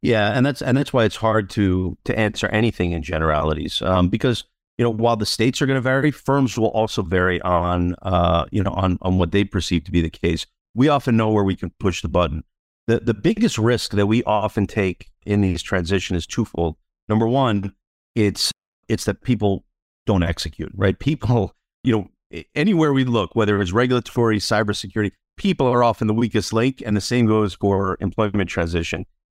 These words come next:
Um, the plan can be a real sound one, but if it's not executed with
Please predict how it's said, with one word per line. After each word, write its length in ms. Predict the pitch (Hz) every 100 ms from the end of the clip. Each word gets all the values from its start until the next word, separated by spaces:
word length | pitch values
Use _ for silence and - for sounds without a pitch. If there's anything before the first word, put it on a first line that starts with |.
| -
Um, 260 | 95 92 - _ _ -
the 100 | 110
plan 440 | - 143 202 202
can 140 | - 110
be 100 | 110
a 80 | 104
real 220 | 113 101
sound 400 | - 127 131 101
one, 140 | 90
but 140 | 87 98
if 100 | 90
it's 200 | - -
not 220 | 131 - 120
executed 840 | 127 - 110 - 92 87 87 82 - _ _ -
with 500 | 101 107 95 -